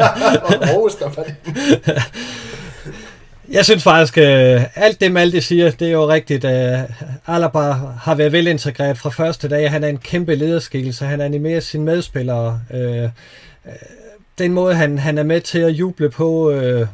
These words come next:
Speaker 2: vi kender alle sammen den med havestolen. Vi kender ham fra i går, hvor han er med på banen og, og juble. Altså, øh, han er bare, øh, en kæmpe lederskikkelse, og, og så synes jeg, det er vanvittigt imponerende, at ham og, og Militao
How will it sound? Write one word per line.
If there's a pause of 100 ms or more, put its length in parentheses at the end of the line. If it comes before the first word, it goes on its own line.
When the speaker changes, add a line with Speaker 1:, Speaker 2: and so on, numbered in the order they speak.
(160)
Speaker 2:
vi
kender
alle
sammen
den
med
havestolen.
Vi
kender (440)
ham
fra
i
går,
hvor
han
er
med
på
banen
og,
og
juble.
Altså,
øh,
han
er
bare, (840)
øh, (140)
en
kæmpe
lederskikkelse,
og, (520)
og
så
synes
jeg,
det
er
vanvittigt
imponerende,
at
ham
og,
og
Militao